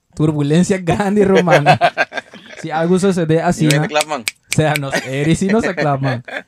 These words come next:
Speaker 1: Quita cierto ti-, cosa, ¿no? Que uno tiene que tener cuenta con él. Pasó, ma, mira, que vos han tin-, eh, eh, me son cosas que uno sin, eh, cámara, ¿no?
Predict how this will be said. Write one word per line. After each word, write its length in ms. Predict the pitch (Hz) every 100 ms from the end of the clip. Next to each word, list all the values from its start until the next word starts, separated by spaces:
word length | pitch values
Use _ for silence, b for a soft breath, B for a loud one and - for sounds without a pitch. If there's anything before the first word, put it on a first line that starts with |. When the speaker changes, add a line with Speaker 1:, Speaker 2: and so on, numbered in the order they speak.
| - B B B B
Speaker 1:
Quita 320 | - 196 214 208
cierto 320 | 175 170 175
ti-, 180 | 175 160 _ _ _
cosa, 260 | 175 170 165
¿no? 140 | 170
Que 80 | 165
uno 120 | 151 151
tiene 260 | - 151
que 180 | 151 160 -
tener 280 | 165 147 143
cuenta 300 | - 147 147 151
con 200 | 156 139
él. 160 | 180 - _ _ _ -
Pasó, 200 | 120 117
ma, 100 | 113
mira, 180 | 127 120
que 80 | 131
vos 160 | 123
han 140 | 117 113
tin-, 240 | 117 117
eh, 300 | - 117 113 -
eh, 320 | 113 110 - -
me 120 | 104
son 120 | 127
cosas 200 | 120 120
que 60 | 123
uno 120 | 117
sin, 180 | 117 110
eh, 160 | 101
cámara, 360 | 98 110 113 113
¿no? 240 | 107 117